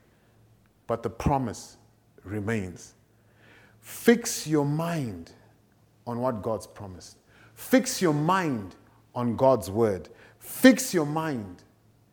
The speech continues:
on his covenant. I love what Pastor Milton shared last week. You know, it's in spite of these circumstances that we can be expansion-minded. We can enlarge our tent pegs. Why? Because he promised it. He promised us dominion.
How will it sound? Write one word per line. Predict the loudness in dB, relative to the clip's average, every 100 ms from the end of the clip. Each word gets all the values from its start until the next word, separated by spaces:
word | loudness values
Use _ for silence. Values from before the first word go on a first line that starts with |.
| _ _ _ _ _ _ _ _ _ _ _
on | 0 2
his | 0 -4
covenant. | -4 -4 -6 -12 -16 -12
I | 0
love | 2 4
what | 2 -2
Pastor | -8 -8
Milton | -6 -6 -8 -14
shared | -14 -14 -16 -20 _ _ _ _ _
last | -6 -6 -6 -14
week. | -16 -6
You | 0
know, | 0
it's | 0 -4
in | -8
spite | 2 4 6
of | 2
these | 0 -2
circumstances | -4 -4 -6 -8 -12 -10
that | -4 -4
we | -4
can | -8 -8 -8
be | -10 -12 -16 _ _ -14
expansion-minded. | -10 -8 -6 -6 -6 -10 -10 -10 -12 -12
We | -8
can | -6 -4
enlarge | -4 2 4 2 0
our | -10
tent | -12 -14 -14
pegs. | -16 -8
Why? | -2 -2 -2 -10 -20 -20 _ -12
Because | -6 -6
he | -6
promised | -10 -8 -8 -8 -12
it. | -20 -20 -18 -12
He | -10
promised | -4 -2 -2 -2
us | -6 -6
dominion. | -4 -4 -4 -6